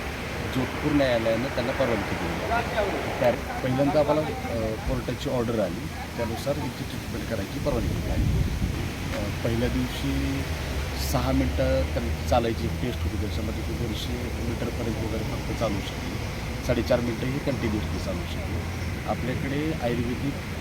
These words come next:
पंचकर्म ट्रीटमेंट आहे, योगा आहे, अ, फिजिओथेरपी आहे, असं कॉम्बिनेशन आहे. त्याचबरोबर ॲलोपॅथिक ट्रीटमेंट आणि त्यासाठी कन्सल्टंट आहे.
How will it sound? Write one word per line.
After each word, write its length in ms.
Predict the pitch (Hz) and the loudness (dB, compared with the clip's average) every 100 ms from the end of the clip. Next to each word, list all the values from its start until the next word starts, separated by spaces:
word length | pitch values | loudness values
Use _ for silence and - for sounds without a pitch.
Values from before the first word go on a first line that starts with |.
| - 135 | -4 -2
पंचकर्म 440 | 127 - 135 131 | -2 -2 -2 -2
ट्रीटमेंट 440 | 127 - - 101 95 | -2 -2 -2 -2 -2
आहे, 240 | 104 - - - - - - - - 110 120 | -2 -2 -4 -4 -4 -2 -2 -2 0 2 2
योगा 180 | 113 | 4
आहे, 340 | 127 117 107 117 135 - - - | 4 4 2 -2 -2 -2 -4 -2
अ, 320 | 107 104 104 104 | 0 0 0 0
फिजिओथेरपी 560 | 107 113 - 123 110 120 | 0 0 2 2 2 2
आहे, 300 | 113 - - | 2 2 0
असं 280 | - - - | 0 0 2
कॉम्बिनेशन 540 | 131 113 113 - - | 4 4 2 2 2
आहे. 240 | - - - | 2 2 2
त्याचबरोबर 460 | - - 131 - | 2 2 2 4
ॲलोपॅथिक 600 | 131 127 - - - - | 4 4 2 2 2 0
ट्रीटमेंट 560 | - - - - 240 - | 0 0 0 2 2 2
आणि 140 | 214 | 2
त्यासाठी 480 | - 247 247 - - | 2 2 2 2 2
कन्सल्टंट 560 | - - - - - | 2 2 2 2 2
आहे. 120 | - | 2